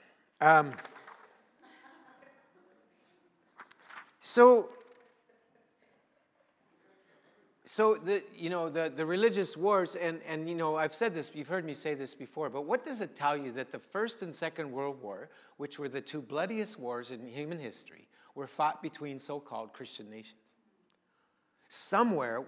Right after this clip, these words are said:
we've got this wrong. How to do this, how to disagree. You're never gonna have agreement. I think the essentials are important. But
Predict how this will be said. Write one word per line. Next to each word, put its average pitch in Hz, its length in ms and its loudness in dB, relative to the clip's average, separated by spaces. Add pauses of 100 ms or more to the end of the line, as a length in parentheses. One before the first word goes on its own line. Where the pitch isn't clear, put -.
we've 135 260 -12
got 185 280 -8
this 135 240 -14 (140)
wrong. 139 320 -8 (1500)
How 151 160 -4
to 147 80 -6
do 139 240 -8
this, - 400 -20 (280)
how 175 180 -6
to 170 80 -4
disagree. 127 580 -14
You're 143 140 -8
never 202 320 -4
gonna 180 180 -8
have 151 240 -12
agreement. 135 540 -12 (440)
I - 60 -2
think 240 220 -2
the 139 80 -8
essentials 170 500 -4
are 120 80 -8
important. 110 520 -12 (2000)
But 170 300 4